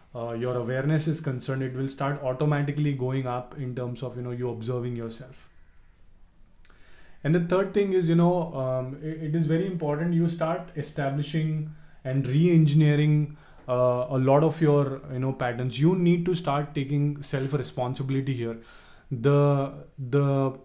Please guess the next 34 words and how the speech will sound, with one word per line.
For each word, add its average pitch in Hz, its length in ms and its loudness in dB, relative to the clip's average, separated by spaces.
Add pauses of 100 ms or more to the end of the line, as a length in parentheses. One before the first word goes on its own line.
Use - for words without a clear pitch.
(160)
when 139 460 0
the 156 80 6
mental 143 400 2
health 175 260 4
awareness 151 720 2
is 147 400 0
on, 143 220 -2
on 139 180 -4
a 139 80 0
spike 151 440 -2
right 135 220 0
now, 131 300 -2
and 127 220 -6
people 135 260 -2
are 139 80 0
talking 139 300 -4
about 135 200 0
creating 131 400 -2
more 135 220 -2
awareness, 139 720 -2 (540)
the, 135 600 2 (180)
the 135 180 2
responsibility 170 880 2
starts 165 400 2
from 156 300 2
you. 131 280 0
If 147 220 0
you 208 240 4
are 190 120 4
not 165 300 4
willing 165 340 4
to 175 140 2
take 147 260 0
the 160 340 4